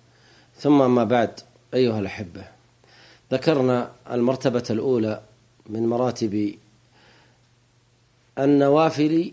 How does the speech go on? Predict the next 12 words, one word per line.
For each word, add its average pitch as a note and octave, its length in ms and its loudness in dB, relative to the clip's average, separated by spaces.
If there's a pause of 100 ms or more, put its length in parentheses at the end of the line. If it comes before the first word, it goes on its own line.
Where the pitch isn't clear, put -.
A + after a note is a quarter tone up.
(140)
وهو C3+ 380 0
في B2 180 -4
باب C#3 320 -2
فقه C3 340 -8
الأولويات، C3 880 -2 (840)
وهو A2+ 440 -8 (1120)
طلب D3+ 280 0
العلم. A2 300 -4 (560)
يأتي D#3+ 440 0
بعده D3 360 0
في B2+ 120 -4
المرتبة B2 540 -4